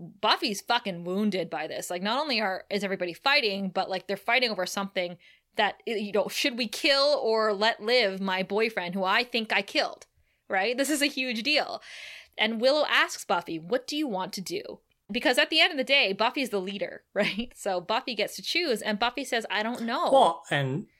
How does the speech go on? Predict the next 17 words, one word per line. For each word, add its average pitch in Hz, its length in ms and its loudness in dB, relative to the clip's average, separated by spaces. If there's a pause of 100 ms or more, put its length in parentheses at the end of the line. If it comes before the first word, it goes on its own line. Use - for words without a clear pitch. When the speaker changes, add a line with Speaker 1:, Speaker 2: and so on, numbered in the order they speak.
Speaker 2:
I 139 120 2
think 139 240 2
this 135 140 6
should 165 280 2
be 131 80 4
Buffy's 95 360 0
choice, - 460 -4
because 104 420 2
Speaker 1:
Yeah. - 80 -2
Speaker 2:
Angel 120 360 2
was 107 240 4
her 110 140 0
boyfriend. 107 600 0 (160)
She 104 260 2
is 101 140 0
the 151 120 0
Slayer, 110 540 0